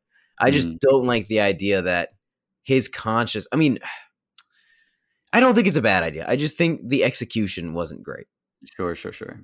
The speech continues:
Speaker 2: But yeah, as I was watching After Hours, I was wondering, I was like, "I wonder what Dylan's gonna think of this," 'cause the similarities there of, obviously this doesn't go as surrealist as Stay does, but it does,
Speaker 1: Yeah.
Speaker 2: things are, like, off the wall and heightened in a way, like,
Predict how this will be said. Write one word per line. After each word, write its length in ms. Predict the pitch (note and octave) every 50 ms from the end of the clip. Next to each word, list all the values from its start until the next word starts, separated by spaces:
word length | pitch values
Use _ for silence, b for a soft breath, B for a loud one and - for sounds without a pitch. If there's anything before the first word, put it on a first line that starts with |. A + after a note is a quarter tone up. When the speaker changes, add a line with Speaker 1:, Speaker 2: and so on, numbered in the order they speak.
| _
Speaker 2:
But 80 | - F#2
yeah, 140 | F2 E2+ E2
as 160 | - G2 G#2+
I 60 | A#2 B2
was 120 | A#2+ G#2
watching 360 | G2 G#2 G#2+ G#2 - G#2 F#2+
After 300 | F2 F#2 F#2 - - F#2
Hours, 300 | F2+ F2+ F2 E2+ E2+ -
I 100 | D2+ F2+
was 140 | F#2 F2+ F2
wondering, 400 | F2+ G#2 C3 C#3 G#2+ F#2 F2 D#2+
I 40 | F2
was 120 | F2 -
like, 120 | G2+ F#2+ F#2+
"I 80 | F#2
wonder 260 | F2 F#2 G2+ G#2 G2+
what 420 | F#2+ F#2+ F#2+ F#2 F2 - - - G#2+
Dylan's 280 | - G2 F#2 F2+ F2
gonna 160 | - F2+ F2 E2+
think 180 | - F#2 F2
of 80 | E2+ D#2+
this," 180 | E2+ E2 -
'cause 420 | - - F2 E2 E2 D#2+ - - _ _ _ _ _ _ _ _ _ _ _ _ _ -
the 60 | - -
similarities 520 | - G#2 G2 G2 F#2 F2+ F2 F#2+ F2 F2
there 260 | F#2 F2+ E2+ E2+ E2+ E2+
of, 340 | E2+ E2 E2 D#2+ - - _ _ _ _ _ - -
obviously 440 | D#2 F2 F#2 G2+ F#2 F#2 - - G2
this 100 | E2+ -
doesn't 240 | - G2+ F2 F2 F2+
go 160 | E2+ E2+ E2+
as 460 | E2 D#2+ E2+ E2 D#2 - - - - _ _ _ _ _ _ _
surrealist 600 | - - - F2+ E2 F2 F2 E2+ E2+ D#2+ - -
as 440 | - - E2 D#2+ D#2+ - - - - _ _
Stay 500 | - - - - G#2+ F#2+ F#2 F#2 F2+ F2
does, 440 | F2 - - - - E2 E2+ - -
but 160 | _ - F#2+ E2+
it 100 | E2+ -
does, 360 | G2 F2+ F2 F2 E2 - G2
Speaker 1:
Yeah. 20 |
Speaker 2:
things 220 | F#2 F#2+ F2 D#2+ F#2
are, 40 |
like, 260 | E2 E2 D#2+ D#2+ - - -
off 120 | E2 D#2 -
the 60 | E2 D#2+
wall 300 | D#2+ D#2+ E2 E2 D#2+ -
and 240 | - D#2 D#2 D#2 D#2 _ _ _ _ _ _ _ _ _
heightened 400 | - - - F2+ F#2 F2+ E2+ E2
in 120 | E2 E2 E2
a 40 | D#2+
way, 300 | E2 D#2+ D#2+ D#2+ D#2+ D#2+
like, 220 | - - - -